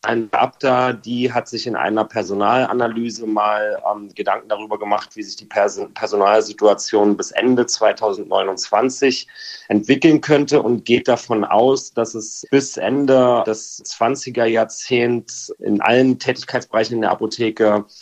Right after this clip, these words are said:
zusätzlichen Bedarf von ungefähr acht-, achtundzwanzigtausendvierhundert Vollzeitstellen und rechnet man die Teilzeitstellen hinzu, sogar um die dreiunddreißigtausend Stellen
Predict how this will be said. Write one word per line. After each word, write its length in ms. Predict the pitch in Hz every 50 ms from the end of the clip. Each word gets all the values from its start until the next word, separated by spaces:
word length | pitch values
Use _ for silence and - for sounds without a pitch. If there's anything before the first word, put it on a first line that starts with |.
| - - -
zusätzlichen 640 | - 185 170 147 160 - - - 127 117 - 135 113
Bedarf 380 | 104 107 110 110 117 117 -
von 100 | - 113
ungefähr 360 | - 113 123 123 123 - 101
acht-, 180 | 101 - - _ -
achtundzwanzigtausendvierhundert 1700 | - 120 - - - - - 131 127 120 - 120 - - 120 110 104 110 107 - - 127 123 117 117 117 113 113 110 107 107 104 -
Vollzeitstellen 880 | - - 139 147 147 - 143 127 - - - 135 131 127 127 127 127 120
und 240 | - 92 107 107 110
rechnet 280 | 110 110 110 - 98
man 120 | - 104 104
die 100 | 104 104
Teilzeitstellen 680 | - - 123 139 135 - 139 120 - - 127 120 117
hinzu, 240 | 123 120 - - 123
sogar 340 | 104 110 107 110 110 107 -
um 60 | 123
die 100 | 113 117
dreiunddreißigtausend 1200 | 101 - - 104 110 113 101 101 107 107 - 113 - - - - 107 107 104 104 104 104 - - -
Stellen 540 | 101 - - 117 110 110 110 110 110 110